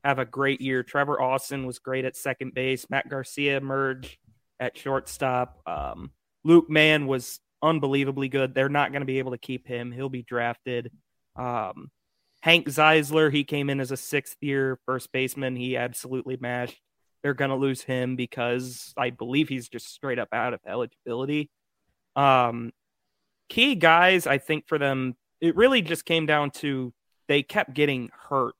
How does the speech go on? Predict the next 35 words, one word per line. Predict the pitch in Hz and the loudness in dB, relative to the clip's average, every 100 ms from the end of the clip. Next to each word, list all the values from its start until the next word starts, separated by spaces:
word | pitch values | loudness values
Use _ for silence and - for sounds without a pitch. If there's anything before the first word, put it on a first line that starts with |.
| 113 | _
in | 139 | -6
the | 127 | -4
rotation. | 123 117 131 123 101 | -6 -6 -6 -6 -8
They | 117 | -6
lost | 131 131 127 - | 0 0 -2 -4
Ian | 156 139 | -2 0
Losey | 131 139 135 139 131 123 - _ _ _ | 0 0 0 -4 -4 -6 -10 _ _ _
for | 139 | -4
the | 131 | -2
year. | 127 123 120 | -2 -2 -2
They | 120 127 | -2 -2
lost | 131 127 127 - _ _ | 2 2 2 -2 _ _
Carter | - 151 | 2 2
Rustad | 135 135 131 - 127 127 | 4 2 0 -2 -2 -2
after | 123 123 | -4 -8
one | 120 123 139 147 | -10 -6 -4 -2
appearance. | 120 - 135 127 117 - - - | -4 -6 -4 -4 -6 -12 -20 -6
Uh, | 131 127 | -2 -2
they | 123 127 | -2 -4
lost | 131 131 127 123 - _ _ _ _ | -2 -2 -2 -6 -14 _ _ _ _
Chandler | 170 165 160 | 0 2 2
Murphy | 156 160 160 143 | 2 2 2 -4
for | 135 135 | -2 -4
a | 123 | -2
portion | 139 127 - | -2 -4 -6
of | 123 | -8
the | |
year. | 117 | -6
They | 104 165 | -2 0
lost | 190 160 - - | 0 -2 -4 -10
so | 147 156 151 135 | 0 2 4 2
many | 135 131 120 | 0 -4 -4
pitchers, | - 131 - 123 123 - _ _ _ _ | -8 -10 -8 -10 -10 -14 _ _ _ _
and | 131 135 | -4 2
that | 156 | 2